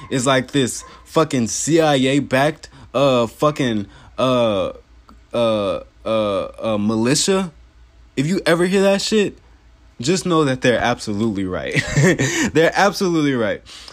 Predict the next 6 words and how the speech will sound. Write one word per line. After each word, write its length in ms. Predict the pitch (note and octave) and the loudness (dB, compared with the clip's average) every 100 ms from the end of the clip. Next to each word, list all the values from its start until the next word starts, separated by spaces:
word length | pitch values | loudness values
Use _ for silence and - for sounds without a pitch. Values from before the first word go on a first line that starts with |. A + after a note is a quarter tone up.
| - _ _ | -20 _ _
That 400 | C#3+ D3+ C#3+ A2+ - _ - | 0 2 2 0 -10 _ 0
Al 200 | D#3+ D3+ | 2 2
Qaeda 640 | D#3+ G#3+ G#3+ D#3 A#2+ A#2+ - _ _ - _ - - - - - _ _ - - - - _ - - - - - - | -2 2 4 4 2 -2 -10 _ _ -20 _ -20 -20 -20 -20 -20 _ _ -20 -20 -20 -20 _ -20 -20 -20 -20 -20 -14
technically 480 | - B3+ A#3 G#3 G3 | 0 2 4 2 0
was 220 | E3 C#3+ | 0 2
made 640 | C3 C#3 D#3+ F#3 D3 B2+ | 2 2 2 2 2 0